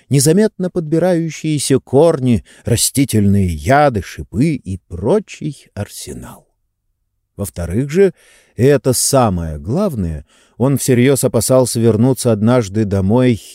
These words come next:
и найти любимую женщину, растущей в вазоне перед входом,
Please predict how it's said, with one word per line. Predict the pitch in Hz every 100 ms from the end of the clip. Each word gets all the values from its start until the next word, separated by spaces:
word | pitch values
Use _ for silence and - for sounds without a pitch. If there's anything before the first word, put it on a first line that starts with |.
| -
и | 110
найти | 107 101 - 127
любимую | 110 95 110 117 117
женщину, | 90 117 127 - 165 156 _ - _
растущей | 127 123 - - 127 127 - 139 143
в | 85 71
вазоне | 110 80 98 110 120
перед | - 147 151
входом, | - - 247 185 107 85